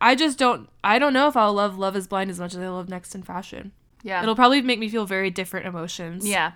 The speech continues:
Speaker 2: it'll probably just be really hard to compare.
Speaker 1: <laughs>
Speaker 2: But excited to get into it.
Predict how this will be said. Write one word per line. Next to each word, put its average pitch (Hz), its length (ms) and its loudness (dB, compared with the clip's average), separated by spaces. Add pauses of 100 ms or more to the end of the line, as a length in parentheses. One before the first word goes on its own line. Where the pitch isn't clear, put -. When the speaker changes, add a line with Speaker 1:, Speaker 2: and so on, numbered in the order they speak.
(160)
Speaker 2:
it'll 220 140 -2
probably 311 380 2
just 226 180 -6
be 190 140 -8
really 156 220 -6
hard 147 220 -8
to - 60 -14
compare. - 460 -14 (120)
Speaker 1:
<laughs> 240 560 0 (1080)
Speaker 2:
But 202 280 0 (340)
excited 214 580 2
to 185 460 -6 (640)
get 175 180 0
into 165 360 -6
it. - 180 -12